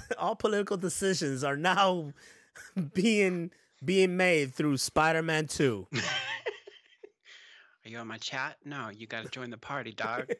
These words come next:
Speaker 1: <laughs> Join the party. All right, here it is. If I pass this mission, we freaking okay this bill. If I fail the mission at least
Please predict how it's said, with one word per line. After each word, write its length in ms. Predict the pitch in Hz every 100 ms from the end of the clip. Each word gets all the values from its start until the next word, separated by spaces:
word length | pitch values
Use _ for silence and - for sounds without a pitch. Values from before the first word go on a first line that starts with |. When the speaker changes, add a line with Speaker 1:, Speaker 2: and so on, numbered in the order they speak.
| - -
Speaker 1:
<laughs> 360 | 226 196 165
Join 120 | - 160
the 80 |
party. 320 | - 156 123 113 - - - -
All 80 | 147
right, 380 | 143 110 90 - _ _
here 260 | _ 175 185 180
it 80 | 170
is. 220 | 135 107 _ - _
If 180 | 135 135
I 140 | 147
pass 340 | 139 202 208 196
this 160 | 208
mission, 600 | 196 208 190 - 196 190 - _ -
we 460 | 135 139 135 131 190
freaking 800 | - 156 160 147 151 143 135 139 147
okay 420 | 143 - 147 135
this 300 | 127 123 123 123 123 -
bill. 420 | 156 123 107 113
If 260 | 165 196 -
I 200 | 170 151
fail 560 | 139 - 185 185 226
the 100 | 240
mission 640 | 220 202 170 - - 127 123
at 160 | 131 135
least 380 | 151 139 -